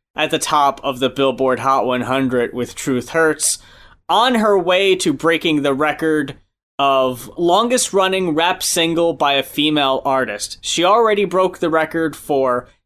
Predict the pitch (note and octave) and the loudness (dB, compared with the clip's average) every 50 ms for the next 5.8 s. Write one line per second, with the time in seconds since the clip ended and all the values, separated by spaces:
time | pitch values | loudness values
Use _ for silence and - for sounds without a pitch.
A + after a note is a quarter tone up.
0 | _ - - - - F3 E3+ F3 E3+ E3+ E3 D3+ C#3 B2+ - - - - E3 D3+ | _ -18 -12 -6 -2 0 2 2 2 2 2 0 0 0 -2 -2 0 0 2 2
1 | D#3 E3+ F#3+ A3 A#3+ C4+ D4 E4+ D#4+ D4+ D4+ - _ _ _ - - _ _ _ | 2 4 4 4 4 4 4 2 2 -2 -4 -8 _ _ _ -20 -20 _ _ _
2 | - - A#3 C4+ D4 D4 E4+ E4+ - - - - - - F3+ D#3+ F3+ E3+ E3+ G3 | -2 2 2 2 4 4 2 2 0 -2 -8 -8 -6 -4 -2 0 0 0 0 0
3 | G#3 G#3 G3+ - - F#3+ F#3+ F#3+ F#3 F#3 - F3+ E3+ E3 D#3+ D#3 D3+ - C#3 C#3+ | -2 -2 -2 -2 -2 -2 0 0 0 0 0 0 2 2 0 -2 -2 -2 -2 0
4 | C#3 C3+ C3 C3 B2+ B2 A#2 A2+ _ - D3 C#3+ C3+ C3+ C3+ C3+ C3+ B2 - - | 0 0 0 0 0 -2 -4 -6 _ -2 0 2 2 2 0 0 -2 -4 -6 -10
5 | B2 A#2+ A#2 B2 B2+ C3+ E3 G3+ B3 D#4 F#4 G4 G4 F#4+ F#4 - | -12 -10 -6 -2 -2 0 2 2 2 2 0 0 -2 -4 -6 -10